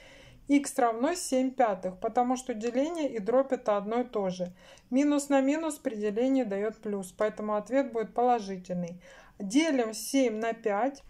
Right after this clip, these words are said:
и у нас получается одна целая четыре десятых. Решаем второе уравнение. Минус икс равно, переносим тройку, меняем знак,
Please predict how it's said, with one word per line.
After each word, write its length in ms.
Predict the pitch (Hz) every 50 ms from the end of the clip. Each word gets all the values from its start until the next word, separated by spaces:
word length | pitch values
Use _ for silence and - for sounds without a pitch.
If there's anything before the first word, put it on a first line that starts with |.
| - _ -
и 80 | - 254
у 80 | 269 269
нас 220 | 277 277 269 269
получается 720 | - - 269 254 254 247 - - 285 294 302 294 - - 254
одна 240 | 226 214 220 220 214
целая 360 | 220 - 277 269 269 269 262
четыре 420 | 269 - - - - 226 214 226
десятых. 600 | 208 202 220 214 - - 214 190 185 185 185 180 180 - - - - - - - - -
Решаем 440 | - 247 262 262 - 330 349 370 370
второе 400 | 370 - 370 370 359 339 311 285
уравнение. 640 | 269 247 240 240 233 233 226 220 208 202 202 196 202 - - - - - - _ _ _ _ - - _ -
Минус 440 | 254 294 370 403 381 339 320 - -
икс 280 | 254 233 214 - - -
равно, 460 | 262 254 285 311 302 285 254 226 214
переносим 720 | 208 - 262 254 285 294 294 294 277 269 - - 247 226 -
тройку, 360 | 269 262 294 320 320 - 294
меняем 460 | 254 240 233 226 240 247 247 247 240
знак, 400 | 220 208 226 233 208 190 185 -